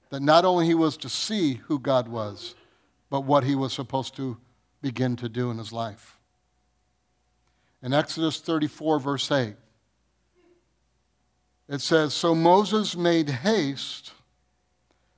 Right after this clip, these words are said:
and bowed his head toward the earth, and he worshiped. It is not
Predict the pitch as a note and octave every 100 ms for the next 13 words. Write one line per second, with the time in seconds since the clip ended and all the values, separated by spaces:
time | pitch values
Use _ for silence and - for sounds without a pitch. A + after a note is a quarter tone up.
0 | _ _ - C#3 C3 C#3+ D3+ E3+ F3 F3+
1 | D3 F3 A#2 G#2+ A2+ _ _ _ _ _
2 | _ _ - D3 C3+ C3 C3+ D3+ A2 -
3 | - _ _ _ _ _ _ _ _ _
4 | _ _ _ _ _ _ _ _ _ _
5 | _ - B2 A2+ G#2+ A2+ G#2+ - G2+ _
6 | - - _ _ _ _ _ _ _ _
7 | _ _ _ _ _ _ _ _ _ _
8 | _ _ _ _ _ _ _ _ _ _
9 | _ _ _ _ _ _ _ _ _ _
10 | _ _ _ _ _ - F3 F#3 F#3+ D3+
11 | F3+ F#3 F#3+ G#3+ A3